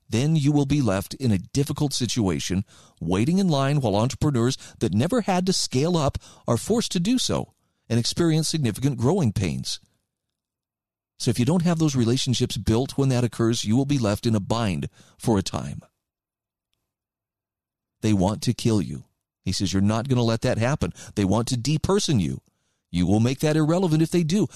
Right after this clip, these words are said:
They want to fire you. You will have five better opportunities lined up if they do.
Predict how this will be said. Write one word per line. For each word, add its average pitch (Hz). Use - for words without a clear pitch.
They 175
want 175
to 208
fire -
you. 65
You 202
will 226
have 156
five 185
better 170
opportunities 131
lined 127
up 127
if 139
they 139
do. 120